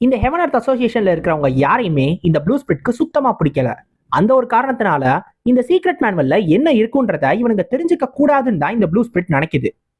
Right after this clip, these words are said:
ஆனா அதே நேரத்துல இன்னொரு ஒரு பிரச்சனை இருக்கு. ஒருவேளை அந்த சீக்ரெட் மேனுவல்ல என்ன இருக்குன்றத நம்ம ஹீரோ சொல்லாம விட்டானா, கண்டிப்பா முன்னாடி இருக்கிற அந்த பிளேட் கிங் நம்ம ஹீரோவை சும்மா விட மாட்டான், அவனையும் கொன்றுவான். அதனால இந்த ப்ளூ ஸ்பிரிட்டும் செத்து போயிரும்.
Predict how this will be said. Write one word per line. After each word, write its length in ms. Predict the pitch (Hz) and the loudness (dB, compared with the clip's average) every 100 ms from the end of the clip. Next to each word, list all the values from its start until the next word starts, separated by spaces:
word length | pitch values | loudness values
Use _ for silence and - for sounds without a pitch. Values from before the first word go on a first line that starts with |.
| _ - | _ -4
ஆனா 220 | 127 139 202 226 _ - | -2 0 -4 -6 _ -6
அதே 220 | - 277 311 | -2 0 0
நேரத்துல 380 | 185 147 220 190 | 0 0 -2 0
இன்னொரு 280 | 262 311 226 | 2 2 2
ஒரு 140 | 151 | 0
பிரச்சனை 320 | 147 - 185 131 | -2 -2 -2 -2
இருக்கு. 260 | 123 120 - _ _ _ - | 0 -2 -2 _ _ _ -2
ஒருவேளை 480 | 139 190 226 262 147 - _ - | 2 2 2 0 -2 -6 _ -6
அந்த 200 | 220 220 | -2 0
சீக்ரெட் 400 | 339 349 311 254 | 0 0 -2 -2
மேனுவல்ல 360 | 214 170 135 226 175 | -2 0 2 2 2
என்ன 180 | 269 320 | 2 0
இருக்குன்றத 500 | 240 311 254 160 170 | 0 0 0 0 0
நம்ம 180 | 254 208 | 0 0
ஹீரோ 220 | 311 277 | 2 0
சொல்லாம 420 | - 143 214 277 196 | 0 0 2 0 -2
விட்டானா, 440 | 165 233 151 131 170 - _ _ - | -2 -4 -2 -2 -2 -6 _ _ -4
கண்டிப்பா 360 | 349 370 339 262 | -2 0 0 0
முன்னாடி 300 | 262 330 254 | 0 0 0
இருக்கிற 220 | - 175 | 0 -2
அந்த 140 | 143 | 0
பிளேட் 280 | 135 208 233 | 0 0 0
கிங் 200 | 147 170 202 - | -2 -2 -4 -4
நம்ம 180 | 165 151 | -4 0
ஹீரோவை 380 | 269 226 160 | 0 0 -2
சும்மா 240 | 196 240 247 | -2 0 0
விட 160 | 160 143 | 0 -2
மாட்டான், 360 | 127 160 120 _ _ _ - | -2 -2 -4 _ _ _ -6
அவனையும் 380 | 120 147 240 285 | -2 0 -2 -2
கொன்றுவான். 420 | 277 254 226 131 - _ _ - | -2 -2 -2 -4 -8 _ _ -6
அதனால 440 | 156 254 214 156 | -2 -2 -2 -2
இந்த 140 | 233 156 | 0 0
ப்ளூ 160 | 180 | 0
ஸ்பிரிட்டும் 360 | 262 208 185 233 | 0 -4 -4 -2
செத்து 180 | 175 208 | -2 -2
போயிரும். 320 | 151 120 | -2 -2